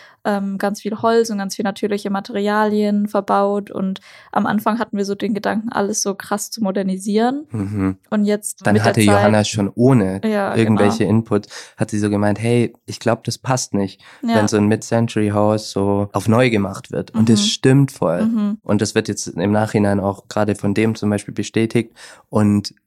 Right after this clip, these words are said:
Speaker 2: noch dazu ist dieses Mid-Century-Style einfach auch cool. Also
Speaker 1: Ja, das gefällt uns
Speaker 2: wenn
Speaker 1: auch
Speaker 2: man's
Speaker 1: sehr.
Speaker 2: durchzieht, dann wird's sehr cool.
Speaker 1: Und da ist ja auch so ein bisschen das, was meine Angst ist, wenn man's durchzieht,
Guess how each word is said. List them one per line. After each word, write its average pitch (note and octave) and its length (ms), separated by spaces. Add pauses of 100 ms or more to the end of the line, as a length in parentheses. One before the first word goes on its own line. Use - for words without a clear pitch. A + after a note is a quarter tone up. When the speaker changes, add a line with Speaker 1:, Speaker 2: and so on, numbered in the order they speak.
Speaker 2:
noch G2+ 180
dazu G#2+ 640 (560)
ist - 260
dieses G2 340 (160)
Mid-Century-Style G2+ 920
einfach - 280
auch - 140 (220)
cool. G2+ 400
Also G#3+ 220
Speaker 1:
Ja, G3+ 180
das G#3 200
gefällt G#3 280
uns G#3 80
Speaker 2:
wenn G#3 80
Speaker 1:
auch - 60
Speaker 2:
man's G#2 140
Speaker 1:
sehr. G2 120
Speaker 2:
durchzieht, C3 720
dann G#2 580 (460)
wird's G#2 280
sehr G2+ 160 (160)
cool. - 260
Speaker 1:
Und A3 240
da G#3 460
ist - 260
ja G3 160
auch - 140
so - 120
ein G3 80
bisschen G3 340
das, G3 280
was - 300
meine G3 260
Angst A3 300
ist, A3 140
wenn G3 80
man's F#3+ 200
durchzieht, A3 680